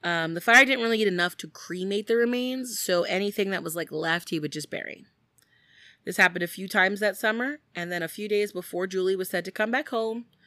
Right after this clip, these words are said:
he was like, "All right, I gotta stop." He spent the week leading up to their arrival back to the house, cleaning up anything that he thought could be evidence. When Julie returned, returned home, the house was still overrun with junk.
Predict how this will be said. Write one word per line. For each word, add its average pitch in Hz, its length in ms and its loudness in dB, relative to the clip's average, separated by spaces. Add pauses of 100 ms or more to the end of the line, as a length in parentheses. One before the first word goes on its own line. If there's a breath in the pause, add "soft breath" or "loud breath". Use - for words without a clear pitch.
(600 soft breath)
he - 160 -4
was 160 160 -6
like, 156 200 -2
"All 160 120 0
right, 175 300 4
I 151 80 -8
gotta 151 180 -4
stop." - 360 -12 (1300 soft breath)
He 180 140 -6
spent 180 340 2
the 175 80 2
week 175 260 -2
leading 170 240 0
up 165 200 0
to 170 320 -4
their 156 200 2
arrival 156 600 0 (140)
back 147 320 -6
to 156 100 -6
the 151 80 -4
house, 156 280 -4
cleaning 170 320 -4
up 165 140 -2
anything 196 460 -2
that 190 120 -8
he 190 120 -6
thought 175 280 -2
could 175 140 -10
be 170 140 -10
evidence. 151 680 -8 (1300 loud breath)
When 196 160 0
Julie 247 240 4
returned, 220 500 4
returned 208 320 4
home, 190 260 0
the 175 80 -2
house 180 280 2
was 175 80 -6
still - 340 -2
overrun 165 640 2
with 143 160 -6
junk. 143 460 -4